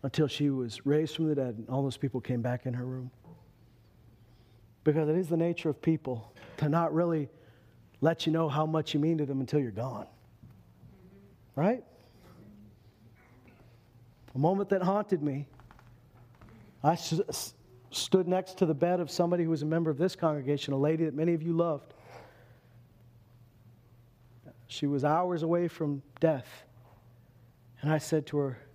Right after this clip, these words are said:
she was ready to go. She was ready to go. She wanted to go see Jesus. At least that's what she had said. But I said to her, "You don't know the effect you've had on me."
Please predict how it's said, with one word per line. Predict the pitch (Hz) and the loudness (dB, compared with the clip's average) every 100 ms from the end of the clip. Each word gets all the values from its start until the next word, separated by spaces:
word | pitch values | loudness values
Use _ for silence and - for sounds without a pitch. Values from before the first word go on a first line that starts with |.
| - - - - - - | -20 -20 -20 -20 -20 -20
she | - | 0
was | 208 | 2
ready | 180 185 180 | 4 2 0
to | |
go. | 160 156 165 | 0 -2 -4
She | - - | -8 -6
was | 131 | 0
ready | 151 170 | 2 2
to | |
go. | 156 160 | 2 -2
She | - | -2
wanted | 139 151 165 | 0 2 2
to | |
go | 151 | 0
see | 151 147 | -2 -2
Jesus. | 135 151 | -4 -4
At | 139 | -2
least | 147 143 | -2 0
that's | 147 | -4
what | 147 | -4
she | - | -4
had | 139 | -4
said. | - 143 147 147 - - _ - - - - - - - - - _ - | -2 -2 -2 -8 -20 -20 _ -20 -20 -20 -20 -20 -20 -20 -20 -20 _ -6
But | 147 | 0
I | 156 | 0
said | 147 170 165 | 2 -2 0
to | 165 | 0
her, | 151 139 - - - - - - - - - - | 0 -4 -20 -20 -20 -20 -20 -20 -20 -20 -12 -2
"You | 156 | 0
don't | 165 | 2
know | 160 165 | 2 2
the | 139 | 0
effect | 135 - 143 - | -4 0 -2 0
you've | 143 | -6
had | 123 131 123 | -4 -4 -4
on | 117 | -8
me." | 110 | -10